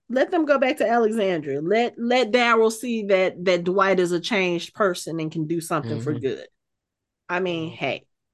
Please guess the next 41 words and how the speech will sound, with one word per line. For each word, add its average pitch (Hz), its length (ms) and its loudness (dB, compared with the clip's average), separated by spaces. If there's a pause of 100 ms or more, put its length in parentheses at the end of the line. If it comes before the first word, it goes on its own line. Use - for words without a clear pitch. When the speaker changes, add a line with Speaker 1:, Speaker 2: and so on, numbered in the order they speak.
(640)
Speaker 1:
I, 175 260 0
I 180 120 0
wouldn't 190 280 2
even 180 200 0
mind 156 360 -4
that. 135 240 -6
I 175 120 -2
know 175 240 0
we're 185 140 2
probably 190 440 -4
not 175 240 -2
gonna 175 180 -4
get 175 260 -4
that. 185 300 -6 (140)
Um, 160 560 -6 (280)
I 220 120 6
would 214 120 2
like 202 220 2
to 214 80 -8
see 202 640 -4
another 190 400 4
glimpse 180 480 -2
of 185 140 2
Morgan, 196 680 0
but 175 340 0
I 165 80 2
don't 170 180 -2
think 175 160 -4
we're 185 80 -2
gonna 165 220 -4
get 156 260 -6
that 160 200 -2
because 165 220 -6
I 160 80 -4
think 165 240 -6
Lenny 165 280 -2
Jones 160 300 -4
confirmed 160 560 -4
that - 120 -6
his 165 260 -4
last 156 520 -6